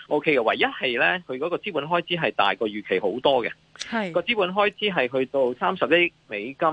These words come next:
Speaker 1: 嘅一個歷史高位咯。
Speaker 2: 哦，
Speaker 1: 噉而且呢，
Speaker 2: OK。
Speaker 1: 係比預期係高好多嘅，呢個數字係比我哋即係想像中 <clears throat> 大嘅。
Speaker 2: 係。
Speaker 1: 噉你即係對比佢營收或者對比佢嘅以前嘅資本開支呢，大好多嘅。
Speaker 2: 嗯，嗯，嗯。
Speaker 1: 噉佢而家十四納米就第四季度係一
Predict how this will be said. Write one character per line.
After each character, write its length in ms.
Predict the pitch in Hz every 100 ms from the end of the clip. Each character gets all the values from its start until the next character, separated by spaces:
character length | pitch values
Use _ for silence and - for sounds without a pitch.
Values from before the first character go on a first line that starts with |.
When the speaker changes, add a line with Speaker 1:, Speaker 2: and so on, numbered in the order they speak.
| 156
Speaker 1:
嘅 420 | 147 110 110 107 117
一 100 | 131
個 260 | 120 110
歷 120 | 110 -
史 100 | 127
高 120 | 135
位 180 | 147 107
咯。 100 | 120 - - -
Speaker 2:
哦， 60 | 240 294
Speaker 1:
噉 40 | 247
而 340 | 233 160 214
且 120 | 127
呢， 80 | 226
Speaker 2:
OK。 100 | 185
Speaker 1:
係 40 |
比 80 | 156 185
預 160 | 127
期 180 | 113 90
係 120 | 101
高 180 | - 175
好 280 | - 87 113
多 160 | 170 147
嘅， 80 | 156
呢 40 |
個 80 | -
數 160 | 123 110
字 100 | 107
係 120 | 107
比 160 | 104 131
我 120 | 127
哋 200 | 104 92 -
即 80 |
係 40 | 117
想 240 | - 135
像 120 | 135
中 240 | 104 139 127 _
<clears throat> 260 | 127 110 -
大 200 | 95 95
嘅。 160 | 101 - -
Speaker 2:
係。 280 | 233 214 185
Speaker 1:
噉 120 | 226 254
你 80 | - -
即 60 | 214
係 20 |
對 180 | 180 165
比 80 | 165
佢 140 | 165
營 180 | 127 92 -
收 120 | 151
或 100 | 135
者 60 | 123
對 140 | 113
比 100 | 107 120
佢 140 | 120
嘅 100 | 104 101
以 200 | 117 156
前 200 | 92 95
嘅 80 | 110
資 120 | 139
本 100 | 120
開 120 | 135
支 140 | 131
呢， 160 | 123 127
大 120 | -
好 220 | 233 220 190
多 160 | 196
嘅。 40 | 180
Speaker 2:
嗯， 100 | 175 _ - 202
嗯， 100 | 208
嗯。 0 |
Speaker 1:
噉 120 | 180
佢 60 | -
而 60 | 139
家 60 |
十 160 | 233 -
四 60 | 156
納 140 | 139 - 117
米 80 | 123
就 180 | 131 113
第 120 | 117
四 60 | 143
季 300 | 131 127 123
度 240 | 113 110 110
係 120 | 104
一 160 | 110